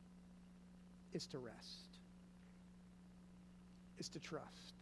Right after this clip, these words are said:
to say, "Take all of your doing and your striving and trust me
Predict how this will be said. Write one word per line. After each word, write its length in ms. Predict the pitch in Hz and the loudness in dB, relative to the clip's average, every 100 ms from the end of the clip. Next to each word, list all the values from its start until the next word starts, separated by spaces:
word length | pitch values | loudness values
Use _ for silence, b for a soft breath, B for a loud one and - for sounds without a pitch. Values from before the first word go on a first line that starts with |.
| - | 2
to 60 | 170 | 6
say, 280 | - 156 127 - - - - | 10 10 10 4 -4 -6 6
"Take 180 | - 143 | 8 10
all 220 | 135 147 180 | 10 12 12
of 80 | |
your 140 | 165 170 | 12 10
doing 480 | 131 165 170 170 170 | 12 12 12 12 12
and 120 | 156 | 12
your 120 | 165 | 12
striving 760 | - - 147 135 135 135 127 127 - - - - - - - - - - - - - - - | 10 10 12 12 10 6 4 0 -2 -6 -6 -8 -8 -8 -8 -8 -8 -6 -8 -8 -6 0 4
and 140 | 135 | 4
trust 360 | - 139 - | 6 6 6
me 100 | - | 0